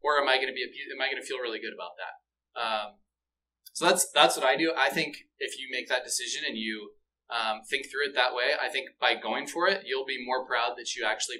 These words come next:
pursued something, regardless of whether you are, like, whether you achieve what you're hoping to in that moment or not. The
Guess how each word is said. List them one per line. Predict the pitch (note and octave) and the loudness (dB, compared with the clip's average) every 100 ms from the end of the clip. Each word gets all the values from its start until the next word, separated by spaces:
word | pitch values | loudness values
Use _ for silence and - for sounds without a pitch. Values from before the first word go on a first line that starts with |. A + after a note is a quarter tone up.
| - | -10
pursued | A2 B2 - | -8 -6 -6
something, | C#3+ C#3+ C3+ | -6 -6 -8
regardless | B2 B2 A#2 A#2 A#2 - - | -6 0 0 0 -2 -2 -2
of | B2 A2+ A2+ A2+ - _ _ _ _ - | -4 -4 -4 -10 -16 _ _ _ _ -2
whether | B2+ B2+ | 0 0
you | A#2+ A2 A2+ A2+ A2+ | -2 -4 -8 -6 0
are, | A2 G#2+ G#2+ G#2 - _ _ _ _ - | 2 2 0 -6 -12 _ _ _ _ -4
like, | A2 - | -4 -2
whether | D3 D#3+ | -2 2
you | D#3+ | 4
achieve | D3+ D#3 E3 E3+ | 4 4 6 4
what | D3 - | 4 0
you're | B2 | -2
hoping | C#3+ D3+ D3 | -2 -2 -2
to | D3+ | -4
in | C#3+ C#3+ | -4 -2
that | B2+ A#2 | 0 0
moment | B2+ C#3 C#3 - | -4 -6 -6 -6
or | A#2+ | -4
not. | A#2 A#2+ F3 - _ _ _ - | 0 0 0 -4 _ _ _ -10
The | B2+ A#2+ | -8 -8